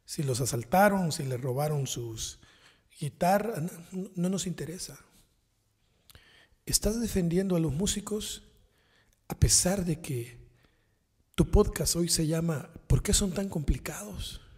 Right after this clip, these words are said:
Mm, no sé si es que los estoy defendiendo o estoy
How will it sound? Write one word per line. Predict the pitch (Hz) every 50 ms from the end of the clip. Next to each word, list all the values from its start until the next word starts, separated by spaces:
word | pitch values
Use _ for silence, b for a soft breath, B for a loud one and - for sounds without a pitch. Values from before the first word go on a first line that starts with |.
| - - - - _ _ _ _ b b b b b b b b b b b b b b b b b b b b b _ _ _ _ _ _ _ _ -
Mm, | - 220 220 226 226 220 208 208 208 B B B B B B B B B B B B B B B B _ _ _ _ _ _ - _ _ _ _ _ _ -
no | 226 190 180 180 196 226 233
sé | - - 233 214
si | - - 202
es | 170 -
que | - 175 165
los | 165 160 139 -
estoy | 156 - - - - 180 185
defendiendo | 175 180 151 - 165 143 135 139 139 165 202 220 247 254 240 247 247 233
o | 196 170 147 131 131 135
estoy | - - - - - 151 143 135 131 123 120 139